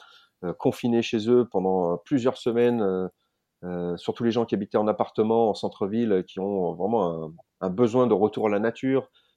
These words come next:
Toutes ces émissions qu'on peut voir depuis, euh, des années, vingt ans, la Koh-Lanta, tous les trucs comme ça, les gens ont de plus en plus, de plus en plus envie de, de, de se, de re-, se recentrer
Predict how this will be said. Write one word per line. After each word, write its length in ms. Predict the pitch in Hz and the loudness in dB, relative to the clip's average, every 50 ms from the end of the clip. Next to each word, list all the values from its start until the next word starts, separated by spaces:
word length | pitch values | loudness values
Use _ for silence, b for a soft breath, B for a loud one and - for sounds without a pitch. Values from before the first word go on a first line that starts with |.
| _ - | _ -10
Toutes 160 | - 120 - | -10 -8 -4
ces 180 | - 117 107 | -4 -2 0
émissions 360 | 117 117 117 110 - - 123 120 | 0 0 0 -2 -2 -2 -4 -4
qu'on 140 | - 101 | -4 -6
peut 120 | 92 - 98 | -6 -4 -4
voir 300 | 90 95 104 107 107 104 | -2 2 2 2 2 2
depuis, 380 | 95 90 - - 98 95 95 | -2 -8 -8 -8 -6 -4 -2
euh, 80 | 90 87 | -2 -2
des 240 | 85 87 107 95 101 | -2 -4 -4 -2 -2
années, 220 | 98 98 101 104 | -2 0 -2 -4
vingt 260 | 95 87 92 90 - | -2 -2 -4 -4 -2
ans, 160 | 107 104 101 95 | -4 -2 -2 -2
la 140 | 90 82 | -2 -2
Koh-Lanta, 520 | 85 - 104 92 92 92 92 - 101 98 95 | -2 0 0 0 0 -2 -2 0 0 0 0
tous 120 | - 98 | 0 -4
les 80 | 90 92 | -6 -6
trucs 180 | _ _ _ | _ _ _
comme 140 | - 95 87 | -12 -12 -10
ça, 260 | - - 104 104 101 b b b b b b - | -6 -4 -4 -4 -4 b b b b b b -4
les 100 | 95 98 | -2 0
gens 180 | 98 120 127 | 2 4 4
ont 440 | - - 113 104 98 95 95 95 92 | 4 4 4 4 2 2 0 -2 -2
de 100 | 95 95 | -4 -4
plus 240 | 95 - 131 117 - | -4 -4 -6 -6 -4
en 60 | 117 107 | -6 -6
plus, 240 | - - 131 - _ _ - | -6 -8 -12 -12 _ _ -12
de 120 | 110 101 98 | -8 -8 -8
plus 220 | - - 135 - | -6 -6 -4 -4
en 60 | 120 | -4
plus 200 | - - 120 - | -6 -6 -10 -6
envie 260 | 113 101 92 110 127 | -6 -6 -4 -4 -4
de, 200 | 117 104 90 90 | -2 -2 -2 -2
de, 280 | 90 85 90 90 90 87 | -2 -4 -4 -4 -4 -6
de 220 | 85 85 92 90 | -8 -6 -6 -8
se, 180 | 90 - - 92 | -8 -8 -8 -6
de 1160 | 90 87 82 85 - - _ _ _ _ - - - _ _ _ _ _ _ _ _ - 104 101 | -4 -4 -4 -6 -10 -16 _ _ _ _ -20 -20 -20 _ _ _ _ _ _ _ _ -4 -2 0
re-, 160 | 95 123 127 | 2 0 -2
se 220 | - - - - | -2 -4 -2 2
recentrer 600 | 117 131 147 143 - 143 - - - 151 151 151 | 6 6 6 6 6 0 0 2 2 2 2 2